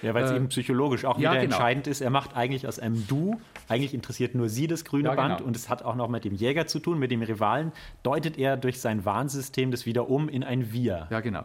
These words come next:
Speaker 2: Er rationalisiert hier.
Speaker 1: Ja.
Speaker 2: Und dann passiert das Entscheidende. Zur dritten Strophe hin ist der Umschlag. Also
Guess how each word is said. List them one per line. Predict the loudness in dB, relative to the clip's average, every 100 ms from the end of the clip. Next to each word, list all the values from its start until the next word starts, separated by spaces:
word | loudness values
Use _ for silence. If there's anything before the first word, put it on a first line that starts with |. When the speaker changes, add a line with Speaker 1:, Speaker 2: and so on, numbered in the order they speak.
| -6
Speaker 2:
Er | -2 -2
rationalisiert | 0 0 0 -2 -4 -8 -8
hier. | -4
Speaker 1:
Ja. | -2 -2 -6 -20 -18 -8
Speaker 2:
Und | 0 0 2
dann | 0 2 0
passiert | -2 -2 -2
das | -4
Entscheidende. | -6 -6 -6 -6 -10 -14 _ _ _ _
Zur | -2 0
dritten | 0 0 0 -2
Strophe | -2 -2 -2 -4
hin | -6 -8 -14 _ _ _ _ _ _ _
ist | -8 -4
der | -4
Umschlag. | -2 -4 -4 -6 -6
Also | -4